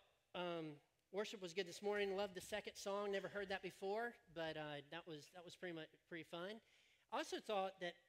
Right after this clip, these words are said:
we need to kinda work on the transition of the guitars between the two people right here. So here's my suggestion. I was, I was thinking this while it was happening. Um, Todd, next time when you're right here, and, um, Scott,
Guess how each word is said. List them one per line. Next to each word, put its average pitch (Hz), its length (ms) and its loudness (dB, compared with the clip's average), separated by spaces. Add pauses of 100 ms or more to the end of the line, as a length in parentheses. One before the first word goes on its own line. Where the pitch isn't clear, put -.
(260)
we 226 120 -2
need 269 200 -2
to 196 80 -2
kinda - 280 -6
work 180 220 -2
on 190 140 2
the 165 60 -2
transition 185 680 -4
of 165 100 -2
the 156 60 -4
guitars 240 560 -6 (500)
between 214 320 0
the 202 80 2
two 220 180 -4
people 233 280 -4
right 220 160 -2
here. 254 240 -4 (420)
So 240 160 2
here's 302 260 2
my 254 140 4
suggestion. 175 540 0 (120)
I 160 40 -4
was, 160 280 -4
I 180 60 0
was 165 140 -4
thinking 196 320 -2
this 185 200 -2
while 175 140 2
it 156 60 -4
was 151 100 -8
happening. 185 460 -2 (840)
Um, 170 300 2 (400)
Todd, 240 320 4 (180)
next 240 360 0
time 202 220 -2 (180)
when 185 180 0
you're 214 160 2
right 196 200 2 (100)
here, 156 420 -4 (640)
and, 165 380 0 (280)
um, 156 380 -4 (460)
Scott, 214 420 2